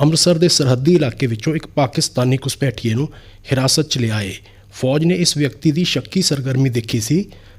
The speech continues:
ਜਿਸ ਨੇ ਪਹਿਲਾਂ ਅੰਤਰਰਾਸ਼ਟਰੀ ਸਰਹੱਦ ਪਾਰ ਕੀਤੀ ਤੇ ਫਿਰ ਸਰਹੱਦੀ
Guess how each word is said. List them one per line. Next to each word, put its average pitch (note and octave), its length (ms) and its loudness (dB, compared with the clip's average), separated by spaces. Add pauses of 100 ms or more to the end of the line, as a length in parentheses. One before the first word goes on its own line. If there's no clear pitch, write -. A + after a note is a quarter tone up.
(120)
ਜਿਸ C#3 220 0
ਨੇ F3 80 4
ਪਹਿਲਾਂ D#3 300 -2 (100)
ਅੰਤਰਰਾਸ਼ਟਰੀ C3+ 600 0
ਸਰਹੱਦ C3 380 0
ਪਾਰ A2+ 300 -4
ਕੀਤੀ E3+ 400 -2 (440)
ਤੇ D#3 80 4
ਫਿਰ D#3 300 4
ਸਰਹੱਦੀ C#3 640 0